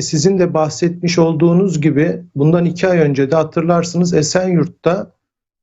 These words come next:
e, bir büfede aynı şekilde kameralara yansıyan vahşi cinayeti biz gördüğümüzde toplum olarak bir şoka girmiştik. Nitekim bu yayına davet etmeden önce ben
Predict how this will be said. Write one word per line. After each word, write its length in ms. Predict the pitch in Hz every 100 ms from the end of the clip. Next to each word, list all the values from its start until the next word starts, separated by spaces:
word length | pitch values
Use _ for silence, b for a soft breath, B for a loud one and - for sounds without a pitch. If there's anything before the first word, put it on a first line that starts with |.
| 151
e, 260 | 147 139
bir 260 | 135 175 175 - _ _ _
büfede 580 | 139 175 214 185 156 135 127
aynı 280 | 135 131
şekilde 720 | 127 135 127 135 120 131 131 -
kameralara 580 | - 135 147 139 135 135
yansıyan 680 | 131 131 120 - 131 123 -
vahşi 500 | 117 131 120 - 139
cinayeti 520 | 120 127 131 127 123
biz 200 | 120 117
gördüğümüzde 840 | 120 123 117 120 120 117 113 127 127 -
toplum 400 | 127 123 143 131
olarak 440 | 123 120 117 117
bir 80 | 123
şoka 400 | 113 127 117 139
girmiştik. 680 | 123 117 110 - - 185 180 _ _ _ _ _ _ -
Nitekim 680 | 175 175 202 - 208 - - _ _ _
bu 440 | 147 180 214 202 -
yayına 440 | 185 180 190 196 180
davet 380 | 180 185 190
etmeden 460 | 208 202 190 180 190
önce 360 | 185 180 185 180
ben 340 | 175 180 175